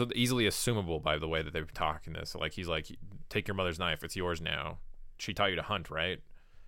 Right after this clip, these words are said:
Find me a deer because I'm hungry." And basically, like, he's just prefacing it in a way that's like, "I wanna verify that you've been taught how to actually do things."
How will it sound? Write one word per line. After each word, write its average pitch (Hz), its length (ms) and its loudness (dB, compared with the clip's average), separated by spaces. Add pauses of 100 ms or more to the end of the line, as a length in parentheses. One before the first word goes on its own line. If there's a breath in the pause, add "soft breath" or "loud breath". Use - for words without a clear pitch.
(200)
Find 95 200 4
me 95 120 2
a - 20 2
deer 90 320 2
because 80 260 -2
I'm 82 140 2
hungry." 87 480 -4 (460 soft breath)
And 107 140 0
basically, 131 320 6
like, 95 120 6
he's 110 160 -2
just 98 120 -4
prefacing 92 420 0
it - 20 -2
in 78 60 -4
a 82 60 -2
way 87 160 0
that's 82 120 -4
like, 78 320 -6 (240)
"I 90 240 2
wanna 87 220 -2
verify 80 800 2
that 78 140 -4
you've 85 140 -6
been 82 160 -6
taught 78 360 0
how 85 180 0
to 82 60 2
actually 80 340 0
do 80 260 -4
things." - 540 -10